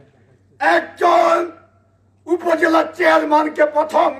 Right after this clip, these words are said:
গুলি করে হত্যা করেছে, তারপরে গাড়িতে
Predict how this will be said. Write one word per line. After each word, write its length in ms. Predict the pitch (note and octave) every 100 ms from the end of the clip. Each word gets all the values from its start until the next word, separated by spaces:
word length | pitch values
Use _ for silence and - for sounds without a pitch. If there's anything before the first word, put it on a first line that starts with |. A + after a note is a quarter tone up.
| -
গুলি 200 | D#4 E4+ D4
করে 160 | D4 D4
হত্যা 280 | - - F#4+ D#4
করেছে, 380 | D4 D#4+ - E4+ - - - _ - - - - -
তারপরে 720 | C#4+ D4 C#4+ C#4 - C#4+ C#4+ D4 D4 - - - _ _ -
গাড়িতে 440 | D4+ D#4 D#4 -